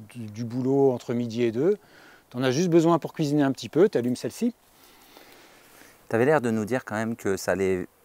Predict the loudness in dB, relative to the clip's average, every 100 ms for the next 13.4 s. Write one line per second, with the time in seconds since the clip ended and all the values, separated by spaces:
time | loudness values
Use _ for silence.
0 | _ -8 -6 -2 -2 0 -2 -2 -2 -4
1 | -8 -8 -6 -4 -4 -4 -4 -2 -4 -2
2 | -2 -2 -4 -10 -20 -20 _ _ -14 4
3 | 6 6 4 2 0 -2 2 2 2 0
4 | -2 0 0 0 0 0 0 -2 -2 -6
5 | -6 2 4 6 6 6 6 4 4 4
6 | 2 0 2 2 -2 -6 -8 -12 -8 -6
7 | -4 -4 -4 -4 -4 -2 0 2 0 -2
8 | -6 -4 -6 -8 -10 -10 -12 -14 -10 -6
9 | -6 -6 -8 -8 -4 -4 -4 0 2 2
10 | 0 -10 -20 -20 -20 -6 0 4 4 4
11 | 0 0 0 2 2 2 -2 0 0 0
12 | 0 2 2 0 0 -2 -2 0 -2 -2
13 | _ -20 -20 _